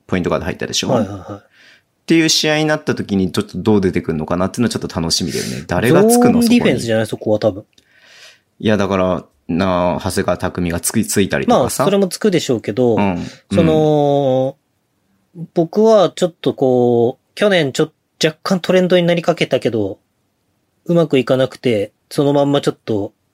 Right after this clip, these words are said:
Speaker 2: うんってなった、秋田のワンスリーワン、アースフレンズ東京ゼットのビーツーだけど、ワンスリーワン
Speaker 1: うん。
Speaker 2: みたいな、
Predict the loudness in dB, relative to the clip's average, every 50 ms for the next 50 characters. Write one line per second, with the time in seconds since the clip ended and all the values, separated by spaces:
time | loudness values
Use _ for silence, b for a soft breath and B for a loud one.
0 | _ _ _ _ _ _ _ -2 -2 0 0 -2 -2 0 2 2 2 2 0 _
1 | _ 0 2 2 2 0 B B B B B B B B -4 -4 -2 0 -2 -2
2 | 0 2 0 2 0 0 0 0 2 2 2 2 2 0 0 -2 -8 -16 _ _
3 | _ _ _ _ 0 0 0 0 -2 -2 -2 -2 -2 -2 0 0 0 2 0 0
4 | 0 0 -2 -2 -6 -8 -8 -8 -8 -6 -6 -8 -6 -4 -4 -4 -4 -2 -2 -2
5 | 0 0 0 0 0 0 0 2 0 -2 -6 -8 _ _ _ _ _ b b b
6 | b b b b b b 2 2 2 2 0 0 0 -2 0 2 0 0 2 0
7 | -2 0 0 0 0 -2 -4 -8